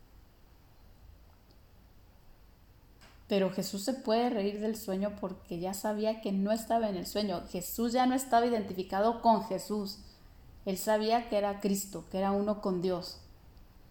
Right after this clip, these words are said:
¿Ok? No sé si las revolví más, pero esta parte es bien importante de aclararla porque, porque hay gente que tiene cursitis y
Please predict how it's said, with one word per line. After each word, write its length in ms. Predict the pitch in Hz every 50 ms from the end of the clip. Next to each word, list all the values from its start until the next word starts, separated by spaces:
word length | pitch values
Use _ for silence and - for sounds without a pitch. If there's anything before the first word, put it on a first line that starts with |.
| - - - - - - - - - - - - - - - - -
¿Ok? 180 | 190 - - 190 196 233 285 - - - - - - - - - - - -
No 100 | - 220
sé 60 | 240
si 120 | 233 240 220
las 200 | 202 190 180 185
revolví 340 | 185 175 175 180 180 196 208
más, 340 | 214 202 185 180 170 - - -
pero 140 | 202 185
esta 240 | 185 - - 214 208
parte 220 | - 196 196 196 208
es 60 | 196
bien 120 | 208 208
importante 640 | 208 196 - - 190 185 - - 190 185 190 - -
de 80 | 208 190
aclararla 600 | 196 - 180 180 175 180 175 180 180 190 285 - - - - - - - - - - -
porque, 680 | 190 185 - - - - 190 185 180 175 175 180 - - - - - - - - - - - - - - - - - -
porque 420 | - 196 196 185 185 190 - - 196
hay 100 | 196 202
gente 260 | 202 220 214 220 226
que 80 | 226 -
tiene 280 | - 196 202 208 208
cursitis 680 | - 196 185 - - 196 190 196 - 214 240 254 - -
y 380 | - - 190 180 175 185 -